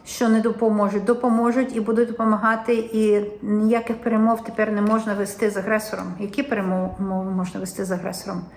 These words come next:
Про що? Про що з ним говорити? І тут, е, туз, е, жезловий говорить, що, е, ну, це потуга, це потужна сила всього світу, це,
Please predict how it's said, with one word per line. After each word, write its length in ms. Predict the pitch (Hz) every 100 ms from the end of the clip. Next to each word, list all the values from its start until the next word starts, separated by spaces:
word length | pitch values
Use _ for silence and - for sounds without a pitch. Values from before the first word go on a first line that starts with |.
| - -
Про 140 | 233
що? 260 | - 208 180 - -
Про 120 | - 220
що 160 | 254
з 40 | 226
ним 140 | 202
говорити? 400 | 202 185 180 - - - - - - - - - - - -
І 80 | 254
тут, 400 | 240 311 311 - 226
е, 280 | 214 214 220 -
туз, 320 | 262 240 -
е, 220 | 202 208
жезловий 600 | 202 220 214 214 240 285
говорить, 500 | 247 208 220 226 208
що, 460 | - - - 196 190 - - - - - - -
е, 120 | 220 208
ну, 160 | 262
це 160 | 269 285
потуга, 540 | 269 233 247 190 175 180
це 140 | - 226
потужна 680 | 220 220 240 220 220 202 208 - - -
сила 420 | - 254 240 214
всього 300 | 214 220 190
світу, 520 | - 190 196 233 247
це, 400 | 240 220 214